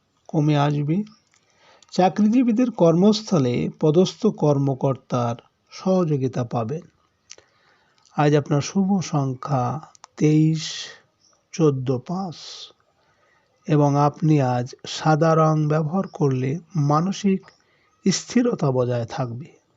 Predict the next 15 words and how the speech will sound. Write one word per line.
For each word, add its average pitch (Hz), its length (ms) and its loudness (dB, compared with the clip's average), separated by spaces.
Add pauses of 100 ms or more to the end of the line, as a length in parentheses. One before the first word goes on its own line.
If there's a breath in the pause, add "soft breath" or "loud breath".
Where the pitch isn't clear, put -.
(1300)
মীন 196 220 6
রাশির 208 240 4
মানুষেরা 175 800 2 (340)
যদি 143 240 2
কোনো 143 240 -2
কর্মের 165 560 0
উদ্দেশ্যে 170 600 0
আজ 143 240 0
আপনারা 139 600 -2 (760)
বাড়ি 135 260 2
থেকে 139 280 -2
উত্তর 190 600 0
দিকে 156 260 0
যাত্রা 135 440 -4
করেন 147 360 -4